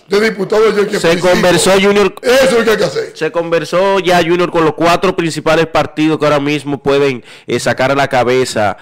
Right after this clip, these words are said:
Speaker 2: a la intemperie de lo que es esta sociedad.
Speaker 1: ¿Y, y el P L D está ahí?
Speaker 2: Eh, bueno, lamentablemente está ahí.
Speaker 1: Ah, bueno,
Speaker 2: El
Speaker 1: bueno.
Speaker 2: P L D está,
Speaker 1: ¿Qué,
Speaker 2: el
Speaker 1: qué?
Speaker 2: P R D, el P R C C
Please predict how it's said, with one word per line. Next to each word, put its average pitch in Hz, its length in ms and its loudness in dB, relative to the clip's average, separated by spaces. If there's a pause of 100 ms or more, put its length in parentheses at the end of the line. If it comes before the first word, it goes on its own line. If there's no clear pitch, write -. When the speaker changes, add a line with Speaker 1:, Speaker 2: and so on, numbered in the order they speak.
(140)
Speaker 2:
a 117 140 -2
la 120 40 -2
intemperie 127 760 0
de 120 100 2
lo 113 140 -2
que 123 120 -2
es 127 120 -6
esta 131 260 -2
sociedad. 123 640 -2
Speaker 1:
¿Y, 160 60 -8
y - 20 -6
el 147 80 -6
P 175 140 -14
L 175 80 -6
D 185 80 -6
está - 100 -10
ahí? 185 200 -12
Speaker 2:
Eh, 135 440 0
bueno, 156 300 -4
lamentablemente 139 840 0
está 127 180 -2
ahí. 160 360 0
Speaker 1:
Ah, - 80 -18
bueno, - 220 -18
Speaker 2:
El 117 160 -2
Speaker 1:
bueno. - 60 -10
Speaker 2:
P 143 100 0 (140)
L - 40 2
D 147 120 4
está, 147 240 -2
Speaker 1:
¿Qué, - 20 2
Speaker 2:
el 147 80 0
Speaker 1:
qué? 151 60 -8
Speaker 2:
P 151 240 2
R 135 280 0
D, 135 120 2
el 147 100 -4
P 147 140 0
R 147 240 -2
C 131 160 -4
C 147 360 0